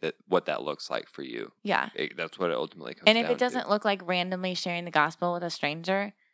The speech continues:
Speaker 2: like, that's okay. <laughs> You know, like,
Speaker 1: Yeah.
Speaker 2: but it could mean, "Oh, this person at work is, like, coming to you. Like, I've had a really hard day." Like, that's your chance to be
Speaker 1: Yep.
Speaker 2: like, "Let me tell you about something that could, you know,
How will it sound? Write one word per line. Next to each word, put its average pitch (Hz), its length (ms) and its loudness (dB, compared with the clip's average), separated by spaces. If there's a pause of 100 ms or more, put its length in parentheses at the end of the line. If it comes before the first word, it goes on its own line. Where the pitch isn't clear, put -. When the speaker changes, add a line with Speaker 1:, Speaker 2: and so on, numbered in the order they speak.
(240)
Speaker 2:
like, 180 260 2 (540)
that's 196 180 4
okay. 190 760 0
<laughs> - 60 -6
You 214 140 2
know, 214 320 0
like, 220 280 2
Speaker 1:
Yeah. 80 180 -10 (260)
Speaker 2:
but 226 380 10
it 214 180 4
could 254 240 2
mean, 196 520 -4 (200)
"Oh, 196 220 8
this 180 160 -2
person 196 360 0
at 156 140 4
work 165 220 2
is, 180 100 -2
like, 160 140 2
coming 175 320 -4
to - 80 -8
you. 156 80 2
Like, 147 160 0
I've 160 200 6
had 165 160 -2
a 160 80 -2
really 156 220 -2
hard 156 260 -4
day." 151 220 0
Like, 135 260 -2 (640)
that's 165 280 8
your 175 100 2
chance - 480 -2
to 190 100 -6
be 175 100 -2
Speaker 1:
Yep. 170 120 2
Speaker 2:
like, - 220 0 (320)
"Let 185 100 4
me 196 120 0
tell 190 180 -2
you 170 160 0
about 151 220 2
something 160 340 -8
that 147 200 0
could, 151 420 -2
you 156 100 -6
know, 151 320 -4